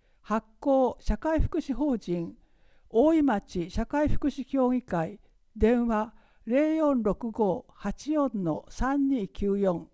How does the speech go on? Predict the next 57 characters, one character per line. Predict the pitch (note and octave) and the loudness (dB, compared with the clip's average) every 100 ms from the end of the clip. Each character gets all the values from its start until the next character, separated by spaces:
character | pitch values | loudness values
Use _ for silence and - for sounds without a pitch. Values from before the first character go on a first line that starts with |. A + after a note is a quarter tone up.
| - _ _ _ - - - | -20 _ _ _ -20 -20 -4
ホ | - D4+ | 2 4
ー | D#4 | 4
ム | D#4 | 2
ペ | D4 B3+ | 4 4
ー | F#3 | 2
ジ、 | - D#3+ - - - - - | -4 -8 -10 -18 -20 -16 -4
エ | D#4 | 0
イ | D4+ | 0
チ | G3 - | -2 -2
テ | D4 | 0
ィ | C#4 | 0
ー | |
テ | D4 | 0
ィ | C#4 | 0
ー | |
ピ | C4+ C#4 C4+ | 0 0 2
ー | |
エ | B3+ | 0
ス | - | -2
コ | C4 | 0
ロ | A#3 - | 0 0
ン | - - | -6 -16
ス | - A3+ | -6 -2
ラ | C4+ | -2
ッ | |
シ | - G#3 | -2 -8
ュ | |
ス | - | -4
ラ | G3+ A3 | -2 -4
ッ | |
シ | - - | -8 -12
ュ | - - - _ _ _ - | -12 -14 -18 _ _ _ 0
オ | C#4 C#4+ - C4+ B3+ - | 4 4 2 2 2 0
ー | |
オ | |
ー | G#3+ | -4
ア | A3+ | -2
イ | F3+ | -4
ハ | - - A#3+ | -8 -6 -2
イ | A3 | 0
フ | E3+ F3+ | 0 -2
ン | E3 - _ _ _ - | -8 -14 _ _ _ -2
エ | A3 | -2
ス | - D4+ | -2 0
エ | C#4 | 0
イ | C#4 | 0
チ | - - | -6 -2
エ | A#3+ G#3 | 0 -2
ー | F3 | -4
ケ | - B3+ C4+ | -2 2 2
ー | C4 | 0
ワ | B3+ B3 | -2 -4
イ | - | -4
オ | A3 G3+ - A3+ | 0 0 -2 -4
ー | |
ド | |
ッ | G3 | -4